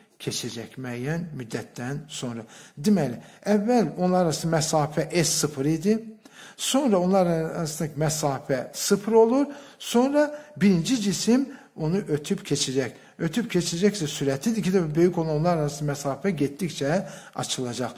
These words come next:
Bu, e, dediklərimi görürsünüz C variantında. Mən əvvəlcə S sıfır var idi, onlar arası məsafə, sonra sıfır oldu,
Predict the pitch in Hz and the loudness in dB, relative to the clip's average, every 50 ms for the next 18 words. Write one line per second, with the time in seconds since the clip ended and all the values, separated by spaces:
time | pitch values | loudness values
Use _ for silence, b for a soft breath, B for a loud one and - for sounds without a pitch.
0 | B B B B B B - 135 113 190 220 214 214 214 - - - - - 156 | B B B B B B -14 -2 2 4 4 4 2 0 -6 -14 -14 -6 -2 0
1 | 147 143 147 - 160 156 147 151 151 - 139 135 135 135 156 185 180 143 139 135 | 0 0 0 0 0 0 0 -2 -2 0 0 0 0 2 0 0 0 2 2 2
2 | 135 139 147 143 - - 127 131 156 165 160 B B B B B B - 120 - | 2 2 0 -2 -2 -4 -2 -2 -2 -2 -4 B B B B B B -12 -8 -2
3 | 131 131 113 107 110 127 127 131 127 139 139 - - - 131 127 127 127 131 127 | -2 -2 -2 -2 -6 -8 -10 -8 -8 -10 -10 -12 -12 -14 -12 -10 -8 -8 -8 -10
4 | b b b b b - 143 139 127 110 113 B B B B - 156 156 143 147 | b b b b b -8 -6 -6 -6 -6 -10 B B B B -6 -4 -4 -2 0
5 | 160 143 - - 135 135 143 139 - - - 175 156 - 190 185 165 165 190 185 | 0 0 0 -2 -4 -4 -4 -6 -6 -6 -8 -8 -6 -2 -4 -2 0 2 2 2
6 | 185 175 170 185 185 185 185 185 175 165 - - 190 185 180 160 - - 175 170 | 2 2 0 0 0 2 0 0 0 -2 -4 -4 -2 -2 -2 -2 -2 -2 -2 -2
7 | 156 - 185 180 175 B B B B B - - - 170 147 127 - - - - | -2 -2 -4 -4 -4 B B B B B -8 -4 -2 -2 -2 -2 -4 -2 -2 -2
8 | 202 208 - 202 208 202 202 202 202 175 214 214 | -2 0 0 2 4 6 6 6 4 4 4 4